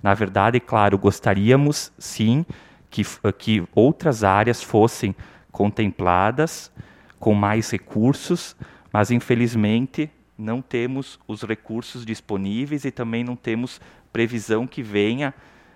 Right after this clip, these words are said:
a médio e longo prazo para concluir as demandas que a comunidade há anos solicitam. Então, eu encaminho o meu voto favorável a este projeto.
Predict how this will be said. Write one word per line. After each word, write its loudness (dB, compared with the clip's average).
a 0
médio 0
e 4
longo 2
prazo 2
para 2
concluir 2
as 0
demandas 2
que -6
a -8
comunidade -2
há 2
anos -2
solicitam. -4
Então, 4
eu 8
encaminho 6
o 10
meu 12
voto 8
favorável 6
a 8
este 0
projeto. 2